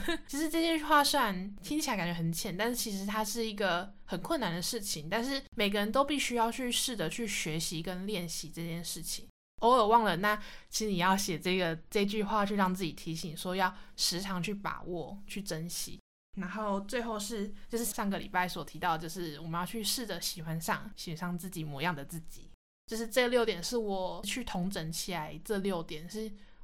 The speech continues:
我针对我自己的生活的提案，可以给大家做参考。那其实当然的，就是刚才说我们要习惯孤独，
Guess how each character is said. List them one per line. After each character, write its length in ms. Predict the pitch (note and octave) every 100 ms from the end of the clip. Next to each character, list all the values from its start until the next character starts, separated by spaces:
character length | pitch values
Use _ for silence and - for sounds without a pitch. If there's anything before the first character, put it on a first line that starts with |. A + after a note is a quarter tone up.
| -
我 280 | D#3+ D#3+ -
针 160 | - G#3
对 80 | G#3
我 140 | F3
自 100 | G3
己 80 | F#3
的 80 | D#3+
生 300 | - F#3 G3
活 160 | F#3
的 100 | D#3+
提 260 | E3 - D#3+
案， 200 | E3+ G3+ - -
可 80 | B3
以 80 | B3+
给 160 | F#3+
大 120 | F#3
家 200 | G3 G3+
做 160 | G3+ A3
参 280 | G3+ E3+ E3+
考。 280 | - G3 - - _ D4+
那 100 | D#4+
其 160 | B3+
实 120 | A#3 A3 -
当 180 | B3+ C4
然 180 | G3+
的， 200 | E3+ D#3+
就 100 | D#3+
是 320 | G#3 A3+ G#3 G3+ - -
刚 160 | A#3+ A3+
才 140 | G3+
说 260 | - G3 G3
我 80 |
们 160 | F#3 D#3+
要 160 | E3+ F#3+
习 240 | - E3
惯 280 | D#3+ G3 E3+
孤 180 | E3 D#3+
独， 300 | - - F3